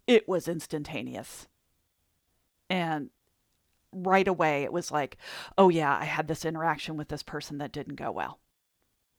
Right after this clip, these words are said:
So super easy. Think about what we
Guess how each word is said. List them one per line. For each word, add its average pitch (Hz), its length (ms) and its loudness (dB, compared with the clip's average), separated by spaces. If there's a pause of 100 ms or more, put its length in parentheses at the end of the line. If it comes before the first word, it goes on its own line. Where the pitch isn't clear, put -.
(880)
So 185 260 2 (160)
super 220 420 -4
easy. 156 360 -8 (720)
Think - 280 0
about - 280 8
what 185 400 6
we 185 460 -4